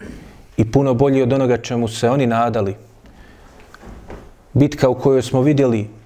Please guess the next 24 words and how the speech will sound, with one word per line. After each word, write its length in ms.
da 120
je 140
Allah 280
uzvišeni 520
svemoguć 640
i 220
veličanstvenost 880
njegove 360
pomoći 640
i 160
podrške 480
vjernicima, 760
ali 300
onima 440
koji 220
slijede 400
put 380
svojih 280
poslanika, 800
koji 180
se 160
pridržavaju 920
puta 340
istine 520